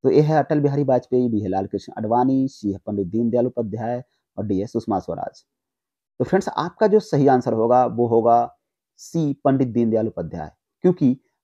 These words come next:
भारतीय जनता पार्टी का पुराना नाम है भारतीय जनसंघ और भारतीय जनसंघ की स्थापना उन्नीस सौ इक्यावन में डॉक्टर श्यामा प्रसाद मुखर्जी,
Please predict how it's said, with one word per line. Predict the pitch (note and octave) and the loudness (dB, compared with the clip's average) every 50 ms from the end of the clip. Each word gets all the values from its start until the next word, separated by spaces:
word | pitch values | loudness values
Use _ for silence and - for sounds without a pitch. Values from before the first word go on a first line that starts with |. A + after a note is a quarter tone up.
| _ A2 | _ -2
भारतीय | A#2 C3+ C#3+ C#3+ - G3+ | 2 4 4 6 6 6
जनता | G3 G#3+ G3+ G3 G#3 | 4 4 2 2 2
पार्टी | G3 - - B2+ - D#3 | 4 6 4 4 4 2
का | D3 D#3 | -2 -2
पुराना | - B2+ A#2+ A#2+ A#2+ C3+ C3+ | 0 2 4 4 6 6 4
नाम | B2 A#2+ A#2 B2 | 4 2 2 0
है | A#2+ A#2+ B2+ B2+ | 0 0 0 -2
भारतीय | - - G#2+ G#2+ A#2 - - D3 D3+ C3 | -2 -2 0 0 0 2 2 2 2 2
जनसंघ | A#2+ G#2+ B2 B2 C3 C3 C3 - _ _ _ - A2+ G2+ F2 E2 E2 - _ _ _ _ _ _ _ | 2 0 0 0 0 -2 -4 -8 _ _ _ -2 -2 -2 -2 -2 -6 -10 _ _ _ _ _ _ _
और | - A#2 B2 B2 B2+ B2 | 4 6 6 8 6 6
भारतीय | A2+ B2 C3 C#3 F#3 F3+ | 4 2 2 2 2 2
जनसंघ | D#3+ E3 D#3+ D#3 - D3+ - | 2 2 2 2 0 -2 0
की | C3+ A#2+ | 0 -2
स्थापना | - - G#2+ - - A2+ A#2 A#2+ | -2 -4 -8 -6 -2 0 0 0
उन्नीस | - - A2+ A#2+ C#3 C#3+ - | 0 0 2 2 2 2 2
सौ | - | -2
इक्यावन | G#2 G#2 - - G#2+ G#2 G#2+ G#2+ | -4 -4 0 0 0 0 0 0
में | A2 A2+ A#2+ B2 A#2 G2 | 0 0 0 -2 -2 -4
डॉक्टर | G2+ A2+ - - A2+ | -6 -4 -4 -4 -6
श्यामा | - - A2 A2+ A#2+ | -4 -4 -2 -2 -2
प्रसाद | A#2 - A2+ - B2 A#2+ | -2 -4 -6 -6 -6 -4
मुखर्जी, | A2+ A2 G2+ - - G2+ G2+ A#2 A#2+ B2+ | -4 -4 -4 -6 -8 -10 -6 -4 -4 -2